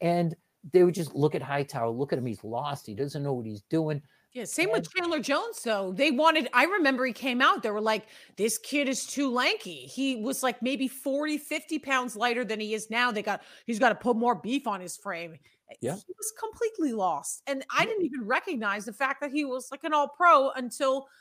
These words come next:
Speaker 2: maybe years after people are saying, "Oh, look what he's doing down in Arizona." He was a fine edge
Speaker 1: Yeah.
Speaker 2: rusher,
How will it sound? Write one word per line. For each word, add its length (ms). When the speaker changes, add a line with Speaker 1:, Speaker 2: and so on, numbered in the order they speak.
Speaker 2:
maybe 280
years 480
after 360
people 240
are 100
saying, 300
"Oh, 120
look 220
what 100
he's 180
doing 260
down 200
in 100
Arizona." 640
He 160
was 180
a 60
fine 640
edge 260
Speaker 1:
Yeah. 120
Speaker 2:
rusher, 380